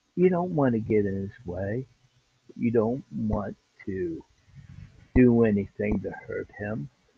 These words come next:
Just watch out. You,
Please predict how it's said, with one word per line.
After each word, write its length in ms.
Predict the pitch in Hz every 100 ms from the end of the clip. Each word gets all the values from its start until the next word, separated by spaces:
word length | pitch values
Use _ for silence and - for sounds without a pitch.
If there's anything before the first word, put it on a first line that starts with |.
| _ _ _ - - - - - _ _ _ _ _ _ _ _ _ _ _ -
Just 160 | 156 -
watch 260 | 160 147 - 104 82
out. 120 | - _ _ _ _ _ _ _ _ _ _ _ _ _ _ _ _ _ _ _ _ _ _ _ _ _ _ _ -
You, 160 | 113